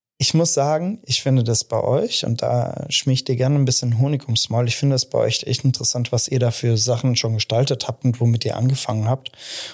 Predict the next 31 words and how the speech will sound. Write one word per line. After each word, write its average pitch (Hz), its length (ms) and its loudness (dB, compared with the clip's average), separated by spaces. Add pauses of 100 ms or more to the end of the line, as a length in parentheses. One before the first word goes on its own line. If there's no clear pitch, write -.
(120)
und 120 260 4
was 120 220 2
ihr 120 120 2
auch 110 120 -2
dann 113 180 0
erfolgreich 110 540 -2
weitergeführt 117 640 -2
habt. - 160 -8
Ihr 117 80 0
habt 117 120 -2
beispielsweise 117 720 0
einen 120 120 0
eigenen 113 320 0
Ausbildungsraum, 113 720 0
was 107 180 0
auch - 180 -4
nicht 123 160 2
unbedingt 113 360 -2
selbstverständlich - 840 -2
ist, - 260 -2 (540)
in 123 80 6
der 120 140 4
auch 117 120 -4
mal 117 120 0
praktische 127 520 -2
Schulungen 127 400 2
für 120 160 0
Auszubildende 117 720 2
durchgeführt 113 600 -2
werden 104 280 0
können. 110 340 -2